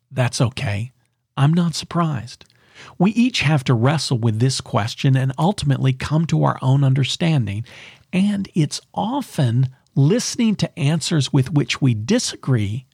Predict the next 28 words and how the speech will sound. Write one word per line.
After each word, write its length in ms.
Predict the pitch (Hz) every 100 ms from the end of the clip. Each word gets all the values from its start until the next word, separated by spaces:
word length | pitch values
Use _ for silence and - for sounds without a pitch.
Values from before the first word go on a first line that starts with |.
| _ _ _ _ _ _ _
that 120 | - 113
helps 400 | - 208 - 208
us 120 | 151
form 500 | - 165 160 143 135
the 220 | 131 -
answers 720 | 123 139 131 139 123 113 - - _ _ _ _ _ _ _ -
with 160 | 117
which 200 | 135 -
we 140 | 131 110
are 140 | 104
most 280 | 98 98 -
comfortable. 540 | 113 95 - 90 - _ _ _ _ _ _ _ _ _ _ _ _ _ _ _ -
Now, 60 |
let 140 | 123 151
me 80 |
say 200 | 165 147
one 220 | 120 113 110
last 340 | 107 104 -
thing. 260 | - 98 90 _ _ _ _ _ _ -
I 140 | 147
am 180 | 190 151
a 80 | 110
big 500 | 104 - 131 123 120
believer 640 | 117 107 107 95 104 98 - _ _
in 240 | 113 104
borrowing 640 | 101 107 113 117 113 117 113
the 100 | 104
strength 640 | - - 120 101 110 -